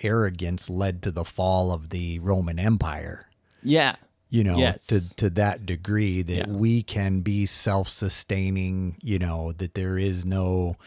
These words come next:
Speaker 1: there is no God, there is no need for God
Speaker 2: Yeah.
Speaker 1: in this dynamic because we can do it all.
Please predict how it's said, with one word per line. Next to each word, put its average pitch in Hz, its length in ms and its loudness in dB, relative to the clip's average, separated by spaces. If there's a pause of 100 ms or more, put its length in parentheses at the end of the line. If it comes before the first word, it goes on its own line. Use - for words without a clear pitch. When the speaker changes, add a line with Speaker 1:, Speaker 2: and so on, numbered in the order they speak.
(280)
Speaker 1:
there 98 140 0
is 95 140 0
no 95 200 2
God, 92 360 0
there 95 120 0
is 98 160 -2
no 95 160 0
need 117 360 0
for 87 160 -6
God 80 520 -8 (120)
Speaker 2:
Yeah. 104 280 -6 (320)
Speaker 1:
in 98 240 0
this 92 260 0
dynamic 95 800 0
because 92 440 -2
we 98 200 0
can 92 680 -2 (340)
do 95 280 2
it 87 80 0
all. 80 500 -4